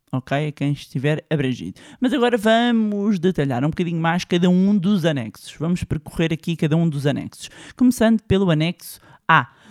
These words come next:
do I R S, ou seja, estamos a falar de rendimentos de trabalho dependente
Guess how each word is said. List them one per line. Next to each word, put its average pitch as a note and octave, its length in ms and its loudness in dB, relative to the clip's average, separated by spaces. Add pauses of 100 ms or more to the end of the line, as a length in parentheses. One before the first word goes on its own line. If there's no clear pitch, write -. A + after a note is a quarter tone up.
do D#3 100 -2
I D#3+ 120 2
R C#3+ 240 -4
S, - 160 -10
ou C3 40 -6
seja, C#3 220 -2
estamos D3 300 -2
a - 20 -4
falar D#3+ 240 0
de C#3+ 80 -4
rendimentos E3+ 520 0
de - 40 -16
trabalho C#3+ 400 0
dependente E3 880 -2